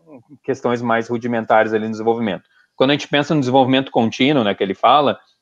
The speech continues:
daí sim, a partir do momento que a, que a, que a pessoa, a criança principalmente, tá fa-, passando por esse período,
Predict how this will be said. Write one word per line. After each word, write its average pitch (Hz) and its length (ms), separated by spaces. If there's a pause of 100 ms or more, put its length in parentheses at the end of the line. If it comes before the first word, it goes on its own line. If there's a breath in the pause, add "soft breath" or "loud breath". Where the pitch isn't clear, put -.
daí 131 240
sim, 127 320
a 98 80
partir 123 260
do 135 80
momento 135 260
que 143 60
a, 123 40
que - 180
a, 104 340
que 110 80
a 101 40
pessoa, 110 440
a 98 60
criança 117 400
principalmente, 110 480
tá 113 80
fa-, - 160 (140)
passando 127 500 (340)
por 120 80
esse - 220
período, 120 680